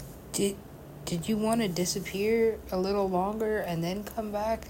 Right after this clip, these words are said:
out of nowhere and take credit for everything that I was expecting this while I was making this? You had this made. So, so?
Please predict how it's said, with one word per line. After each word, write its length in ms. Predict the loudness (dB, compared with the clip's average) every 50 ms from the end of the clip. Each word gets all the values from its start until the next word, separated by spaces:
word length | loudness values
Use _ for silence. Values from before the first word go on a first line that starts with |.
| -2
out 120 | 0 0 0
of 140 | 0 -2 -2
nowhere 360 | 0 0 2 2 4 2 2
and 140 | 2 0 -4
take 220 | -4 -6 -8 -8
credit 320 | -4 -4 -2 -2 -2 -4
for 120 | -4 -4 -2
everything 680 | -2 -2 0 -2 -2 -2 -2 -4 -2 -2 -2 -4 -2
that 220 | 0 0 0 0 -2 -6 -10 -10 -10 -10 -10 -10 -10 -10 -10 -10 -8 -8
I 460 | -8 -6 -6 -6 -6 -6 -6 -6 -6 -8 -8 -8
was 500 | -8 -6 -4 -4 -4 -6 -6 -8 -8 -8 -8 -8
expecting 640 | -6 -4 -4 -4 -2 -2 -2 -2 -4 -8 -8 -6 -6
this 280 | -6 -6 -6 -6 -8 -8 -8
while 460 | -6 -6 -6 -4 -4 -6 -6 -8 -8 -6
I 100 | -6 -6
was 160 | -4 -6 -4
making 420 | -4 -4 -4 -4 -6 -6 -6 -6 -6
this? 360 | -6 -6 -6 -6 -6 -6 -6 -6 -6
You 140 | -6 -4 -4
had 280 | -2 -4 -4 -4 -6
this 220 | -6 -6 -6 -6 -6
made. 140 | -6 -8 -8 -8 -10 -10 -12 -12 -14 -14 -14 -14 -14 -14 -14 -14 -14 -12 -12 -12 -12 -12 -12 -14 -12 -12 -12 -12 -12 -12 -14 -14 -14 -14 -16 -14 -14 -14 -12 -12 -12 -12 -12 -12 -12 -12 -12 -12 -14 -14 -14 -14 -14 -14 -12 -12 -14 -14 -14 -14 -14 -14 -14 -14 -14 -14 -14 -14 -14 -14 -14 -12 -12 -12 -12 -12 -12 -12 -8 -4
So, 400 | 2 2 4 4 4 2 -2 -4 -6 -6
so? 480 | -2 0 2 2 4 4 4 2 2